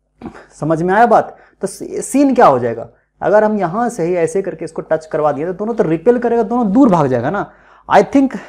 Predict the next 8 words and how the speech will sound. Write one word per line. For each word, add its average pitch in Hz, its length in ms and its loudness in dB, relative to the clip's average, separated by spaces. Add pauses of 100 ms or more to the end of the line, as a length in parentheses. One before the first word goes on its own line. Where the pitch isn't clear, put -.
(160)
that 190 260 2
configuration 202 540 -2
matches 190 280 -2
with 277 160 -4 (260)
B 143 220 0
option, 123 320 -8
है 208 60 -4
ना। 254 220 -6